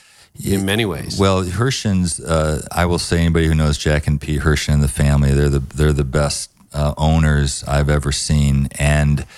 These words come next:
Speaker 2: And tell us what they do, the parks
Speaker 1: they,
Speaker 2: you
Speaker 1: they,
Speaker 2: own.
Speaker 1: so they,
Speaker 2: Yeah.
Speaker 1: they're one of the largest, uh, private,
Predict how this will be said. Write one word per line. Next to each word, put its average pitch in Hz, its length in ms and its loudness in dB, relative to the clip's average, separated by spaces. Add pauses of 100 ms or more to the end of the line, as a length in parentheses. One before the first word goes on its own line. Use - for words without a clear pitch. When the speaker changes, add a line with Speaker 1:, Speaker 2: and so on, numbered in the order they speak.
(280)
Speaker 2:
And 117 120 -2
tell 185 160 0
us 190 120 -4
what 135 140 -4
they 107 100 -6
do, 92 240 -6
the 90 100 -6
parks - 340 -4
Speaker 1:
they, 123 100 2
Speaker 2:
you 98 40 -2
Speaker 1:
they, 92 120 0
Speaker 2:
own. 82 120 -6
Speaker 1:
so 123 160 -2
they, 113 200 0
Speaker 2:
Yeah. 98 60 0
Speaker 1:
they're 113 120 0
one 123 140 0
of 123 60 -2
the 98 80 0
largest, 95 640 -2
uh, 80 140 0
private, 87 580 -2